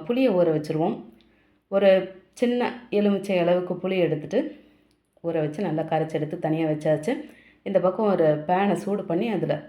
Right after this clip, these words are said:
ஒரு ஸ்பூன் எண்ணெய் விட்டு எண்ணெய் சூடான பிறகு ஒரு ஸ்பூன் கடலைப்பருப்பு, ரெண்டு ஸ்பூன் தனியா, ஏழு காஞ்ச மிளகாய் சேர்த்து இதை நல்லா வறுத்து விட்டுக்கலாம். இப்போ அதெல்லாம் நல்லா வறுபட்டதும்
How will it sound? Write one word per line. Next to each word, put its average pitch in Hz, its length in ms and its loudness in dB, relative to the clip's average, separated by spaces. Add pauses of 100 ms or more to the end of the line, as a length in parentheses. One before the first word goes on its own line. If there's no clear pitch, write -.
(480)
ஒரு 220 180 4
ஸ்பூன் 240 320 -2
எண்ணெய் 175 220 2
விட்டு 160 240 -2
எண்ணெய் 175 220 0
சூடான 170 300 -2 (120)
பிறகு 160 220 2 (180)
ஒரு 170 180 2
ஸ்பூன் 262 240 -4 (420)
கடலைப்பருப்பு, 180 680 2 (120)
ரெண்டு 214 320 4
ஸ்பூன் 214 260 -4 (120)
தனியா, 165 360 2 (1200)
ஏழு 196 240 0
காஞ்ச 180 340 0
மிளகாய் 156 360 0
சேர்த்து 156 320 -2 (720)
இதை 165 180 -2
நல்லா 165 400 0
வறுத்து 160 320 -2
விட்டுக்கலாம். 151 420 -6 (2250)
இப்போ 196 160 2
அதெல்லாம் 208 240 4
நல்லா 202 240 4
வறுபட்டதும் 208 560 4